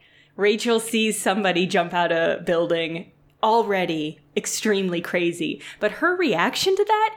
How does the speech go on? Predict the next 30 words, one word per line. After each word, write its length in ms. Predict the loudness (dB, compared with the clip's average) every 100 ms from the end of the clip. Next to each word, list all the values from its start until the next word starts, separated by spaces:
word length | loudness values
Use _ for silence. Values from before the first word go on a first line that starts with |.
| -4
is 220 | -4 -4
so 680 | 0 0 2 2 0 -2 -4
underwhelmed. 960 | -2 2 2 2 0 0 0 0 0 0 -2 -6 _ _ _ -20 _ _ -2
Like, 280 | 0 0 0
in 120 | 2
the 80 | 2
moment, 460 | 2 2 2 0
she's 240 | 0 0 2
like, 180 | 2
"Oh, 160 | 2 2
we 60 | 2
gotta 180 | 0
save 300 | 2 0 0
this 180 | 0 -2
guy." 600 | 0 2 2 0 -2 -8 -18 _ _ _ _
And 120 | -2 2
then 120 | 2
when 120 | 2
it's 160 | 0 0
done, 260 | 0 0
she's 260 | -2 -4 -2
just 140 | 0
sort 160 | 0 2
of 40 |
like, 220 | 2 0
"Yeah, 280 | 0 0 0
whatever. 460 | -2 -2 -2 -6 -10 _ _ _ -8
I 60 |
did 180 | -4 -2
it." 260 | -4 -10